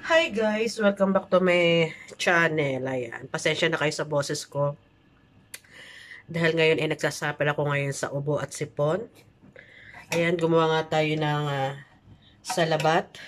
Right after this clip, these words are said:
Ayan, may konting sinat din tayo. Kaya yung aking boses ay medyo iba.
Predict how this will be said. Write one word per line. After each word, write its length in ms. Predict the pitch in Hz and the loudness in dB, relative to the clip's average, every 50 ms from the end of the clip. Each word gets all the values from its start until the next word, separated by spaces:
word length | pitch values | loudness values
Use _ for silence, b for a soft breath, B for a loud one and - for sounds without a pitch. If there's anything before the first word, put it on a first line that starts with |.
| B B B B B B B - - - - - _ _ B B B B B B B B B B B B B _ _ - 160 | B B B B B B B -20 -20 -20 -20 -20 _ _ B B B B B B B B B B B B B _ _ -2 2
Ayan, 320 | 160 156 156 151 156 170 | 2 4 4 4 2 2
may 80 | 160 151 | 0 0
konting 400 | - - 147 147 151 - 160 156 | 0 0 0 0 0 -4 -8 -8
sinat 480 | - - 156 151 156 147 139 135 - | -6 -6 -4 -2 -2 -2 -2 -2 -4
din 160 | 147 147 139 | -4 -4 -4
tayo. 400 | - - 139 139 135 143 151 147 | -4 -2 0 0 2 2 0 0
Kaya 640 | - - 143 147 147 143 143 143 143 143 139 135 139 B B B B B B B _ | 0 0 0 2 2 2 2 2 2 2 0 -2 -4 B B B B B B B _
yung 160 | - - - | -8 -4 -2
aking 320 | 143 147 147 151 151 151 147 | -2 0 0 0 -2 -2 0
boses 400 | 139 143 143 139 - 147 139 - | 0 0 0 0 -2 -6 -8 -6
ay 160 | - 143 147 | -6 -6 -4
medyo 560 | 143 147 147 143 143 139 139 139 139 139 123 | -2 -2 -2 -2 -2 -4 -4 -2 -2 -2 -4
iba. 400 | - 151 135 147 143 147 156 175 | -4 -6 -4 -2 -2 -2 -2 -4